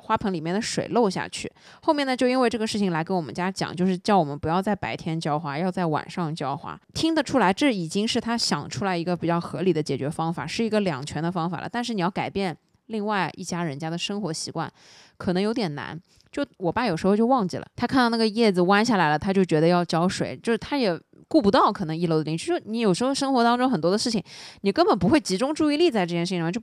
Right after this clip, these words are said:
没注意嘛，然后就又浇了一次花，然后又好死不死，他正好又在楼下抽烟，然后又滴到了他的头上。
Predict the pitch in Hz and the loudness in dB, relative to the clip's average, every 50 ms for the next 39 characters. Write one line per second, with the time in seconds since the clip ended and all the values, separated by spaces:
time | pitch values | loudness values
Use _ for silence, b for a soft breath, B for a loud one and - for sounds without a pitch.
0 | - _ 165 160 170 185 - 277 262 269 269 240 180 131 139 156 180 214 208 214 | -8 _ -6 -4 -4 -4 -4 -4 -2 0 0 0 0 -2 -4 -4 -2 -2 0 0
1 | 262 302 392 339 - 190 160 160 160 151 - - 165 147 151 151 180 240 320 466 | 0 2 2 2 4 4 4 4 4 0 -2 -4 -4 -2 0 0 2 2 2 4
2 | 523 494 - 220 196 196 - 190 - - 202 185 - 294 269 - 440 494 427 285 | 4 4 4 4 2 2 2 -2 -4 -4 -6 -4 -6 -6 -2 -2 0 4 4 6
3 | 196 196 175 185 160 160 180 196 170 156 - 175 165 160 156 175 226 240 302 302 | 6 6 4 4 4 4 2 0 -2 -2 0 0 0 2 2 2 2 2 0 -2
4 | 247 202 190 - 170 160 160 185 175 151 151 - - - 165 | -2 -4 -4 -2 0 2 2 0 0 -2 -6 -10 -12 -14 -14